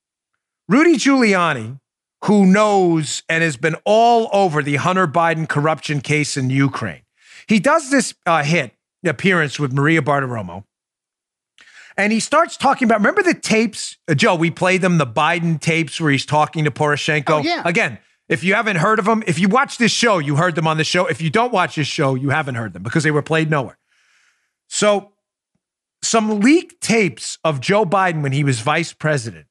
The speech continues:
Speaker 1: talking to the Ukrainian president, Poroshenko at the time. We played them on the show. They're devastating. They really lay the groundwork for the Biden corruption in Ukraine, where Biden's kid, Hunter, had a fifty thousand dollar plus a month job there,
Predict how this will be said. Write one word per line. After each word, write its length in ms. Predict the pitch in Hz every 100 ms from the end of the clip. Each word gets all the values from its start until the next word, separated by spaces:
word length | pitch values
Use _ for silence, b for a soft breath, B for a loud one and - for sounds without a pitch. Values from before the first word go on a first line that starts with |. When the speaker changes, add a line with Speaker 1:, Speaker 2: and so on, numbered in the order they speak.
| _
Speaker 1:
talking 460 | - 190 208 233 214
to 120 | 190
the 100 | 165
Ukrainian 720 | 147 151 - 190 208 202 165
president, 400 | 139 135 123 135
Poroshenko 600 | 117 160 143 170 156 127
at 80 | 113
the 80 | 107
time. 240 | 110 101 - B B B
We 120 | 196
played 240 | - 240 220
them 100 | 196
on 80 | 180
the 60 |
show. 160 | - 165
They're 140 | 185
devastating. 680 | 165 247 202 - 107 87 _ _ _ _ _ _ _ _ _ _ -
They 320 | 185 180 175
really 560 | 151 175 254 269 254 226
lay 280 | 202 196 190
the 120 | 165
groundwork 680 | 135 170 175 170 143 131 117
for 140 | 147
the 80 | 131
Biden 420 | 160 160 165 160
corruption 520 | - 151 156 - 151
in 100 | 135
Ukraine, 520 | 139 156 - 127 117 123
where 120 | 123
Biden's 460 | 160 170 151 123
kid, 300 | - 160 151
Hunter, 640 | 135 - 226 165 131 117 - B B B B
had 160 | 175
a 80 | 151
fifty 400 | 131 214 - 190
thousand 460 | - 185 175 151 160
dollar 300 | 160 156 139
plus 380 | - 165 156 147
a 60 |
month 340 | 147 139 131 113
job 440 | 185 180 180 139
there, 340 | 127 101 90